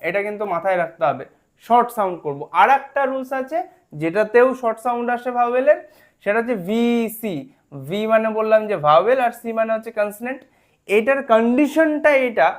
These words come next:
একটু মাথায় রাখতে হবে ভালো মতন, যে ভাওয়েলের পরে কনসোনেন্ট থাকবে, তারপরে না শব্দটা শেষ হয়ে যাবে, শব্দটা শেষ হয়ে যাবে। ভাওয়েলের পরে কনসোনেন্ট, তারপর শব্দ শেষ, সেই ক্ষেত্রেও ভাওয়েলের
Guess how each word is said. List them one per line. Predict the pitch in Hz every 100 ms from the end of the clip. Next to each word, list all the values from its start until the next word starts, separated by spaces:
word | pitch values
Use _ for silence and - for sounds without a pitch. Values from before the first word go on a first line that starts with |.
| -
একটু | 269 247 214
মাথায় | 196 269 269
রাখতে | 269 262
হবে | 247 202
ভালো | 214 233
মতন, | 185 - 165 170 _ _ _
যে | 160 156 147
ভাওয়েলের | 160 180 214 240 254 247
পরে | 262 269 226
কনসোনেন্ট | 220 220 254 269 277 254
থাকবে, | 254 254 233 185 156 - _ _ 170
তারপরে | 190 214 277 302
না | 214 208
শব্দটা | 190 233 254 254 -
শেষ | 220 226 220 208
হয়ে | 165 143
যাবে, | 131 135 - _ _ -
শব্দটা | 165 170 202 247 302 330 - _ -
শেষ | 269 269 233
হয়ে | 196 156
যাবে। | 139 127 - _ _ 143
ভাওয়েলের | 156 190 220 214
পরে | 226 233
কনসোনেন্ট, | 233 262 302
তারপর | 254 208 208
শব্দ | 185 175 180
শেষ, | 262 311 - _ _ -
সেই | 233 311 -
ক্ষেত্রেও | 294 - 214 160 143
ভাওয়েলের | 156 170 196 220 285